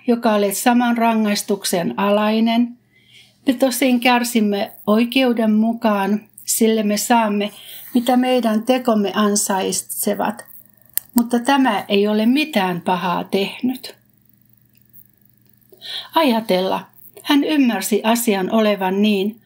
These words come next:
vaikka fariseukset, kirjanoppineet, ympärillä olevat pilkkaajat eivät. Eikö siinä ole meille mietittävää?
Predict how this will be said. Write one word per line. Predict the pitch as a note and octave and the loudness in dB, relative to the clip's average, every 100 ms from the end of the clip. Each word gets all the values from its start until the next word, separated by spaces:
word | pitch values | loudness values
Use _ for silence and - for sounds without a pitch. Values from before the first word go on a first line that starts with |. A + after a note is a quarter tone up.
| _ _ _ _ - | _ _ _ _ -2
vaikka | G3 F#3+ E3 - | -2 -2 -6 0
fariseukset, | G3 A3+ A#3 B3+ A#3+ A3 - A#3 | 0 2 0 0 0 -2 -4 -4
kirjanoppineet, | - A#3 A#3 A#3+ A3+ A3+ A3 - A3 G#3+ A3 A3 - _ - | 0 0 2 2 2 0 -2 -2 0 0 -2 -4 -16 _ 0
ympärillä | A#3+ A#3 A#3 A3 G#3+ G#3+ | 2 4 2 2 0 0
olevat | G#3 G#3 G3+ F#3+ F#3 | 2 2 0 -2 -2
pilkkaajat | - A#3+ - - F#3 F#3 G3+ G#3 | 0 0 0 -4 -4 -2 -4 -4
eivät. | C4 B3+ G3 F#3 - - - _ _ _ _ _ _ - - | -2 0 -2 -4 -10 -12 -20 _ _ _ _ _ _ -20 -8
Eikö | C#4+ C#4 C#4 | -2 0 0
siinä | C4+ C#4 A#3+ G#3+ | 0 2 2 2
ole | G#3 G#3 | 2 2
meille | A3+ A#3+ G#3 G3+ | 2 2 0 2
mietittävää? | A3 C4+ G3 F#3 F#3 - G#3 G3+ B3 C4 | 2 2 0 -4 -6 -6 -8 -4 -6 -8